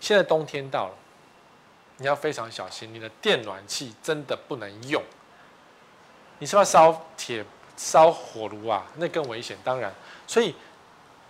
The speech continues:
这个很恐怖欸，我小时候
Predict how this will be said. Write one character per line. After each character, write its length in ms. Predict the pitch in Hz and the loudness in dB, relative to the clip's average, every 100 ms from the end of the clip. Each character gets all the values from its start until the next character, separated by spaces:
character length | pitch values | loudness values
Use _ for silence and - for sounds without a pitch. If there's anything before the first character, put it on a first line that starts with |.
| - - | -20 2
这 100 | 233 | 6
个 80 | 196 | 6
很 160 | 143 147 | 4 -6
恐 160 | 139 117 | -8 -8
怖 140 | 143 | -8
欸， 100 | 113 98 - - - - - - - - - | -8 -10 -20 -20 -20 -20 -20 -20 -20 -20 -8
我 100 | 185 | -2
小 160 | 160 | 0
时 60 | 147 | 6
候 180 | 202 | 8